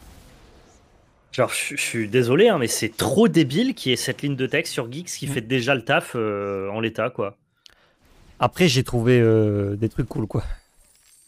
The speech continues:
Speaker 2: Ça peut proutiller aussi, mais, enfin, ça dépend de l'oppo.
Speaker 1: Ouais,
Speaker 2: Tu peux, tu peux
Speaker 1: ouais.
Speaker 2: pas le faire sur toi, donc ça dépend forcément de l'oppo,
Speaker 1: En fait,
Speaker 2: mais
Speaker 1: tu joues un deck aggro, donc tu troques forcément des drop deux contre, contre du gaz si t'affrontes un deck midrange, quoi.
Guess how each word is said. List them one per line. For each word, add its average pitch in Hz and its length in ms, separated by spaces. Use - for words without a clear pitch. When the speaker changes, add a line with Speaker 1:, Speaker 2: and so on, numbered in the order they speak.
Speaker 2:
Ça 131 140
peut 123 140
proutiller 120 400
aussi, 107 280
mais, 98 120
enfin, - 640
ça 131 80
dépend 131 180
de 131 40
l'oppo. 131 300
Speaker 1:
Ouais, 117 320
Speaker 2:
Tu 139 140
peux, 113 60
tu - 60
peux 139 60
Speaker 1:
ouais. 123 60
Speaker 2:
pas 143 80
le 147 40
faire 143 160
sur 139 140
toi, 120 260
donc 101 200
ça - 200
dépend 107 220
forcément 113 340
de 113 60
l'oppo, 113 260
Speaker 1:
En 113 60
fait, 214 140
Speaker 2:
mais - 60
Speaker 1:
tu 160 140
joues 147 220
un 151 80
deck 147 220
aggro, 165 360
donc 135 160
tu 135 120
troques 131 240
forcément 170 380
des 135 120
drop 120 300
deux 160 220
contre, 127 380
contre 117 220
du 107 160
gaz 143 300
si - 180
t'affrontes 110 360
un 104 60
deck 101 200
midrange, 113 400
quoi. 95 260